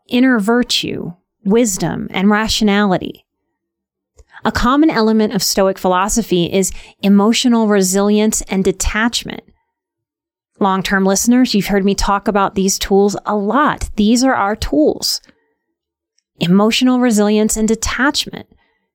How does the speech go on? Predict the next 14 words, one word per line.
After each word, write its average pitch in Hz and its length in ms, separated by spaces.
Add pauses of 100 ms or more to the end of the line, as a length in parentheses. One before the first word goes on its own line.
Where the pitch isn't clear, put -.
(680)
Our 185 120
tools 247 340
in 240 80
the 208 80
face 220 380
of 185 80
external 240 800
events 202 520
that - 80
are 175 240
out 285 240
of 214 120
our 165 120
control. - 500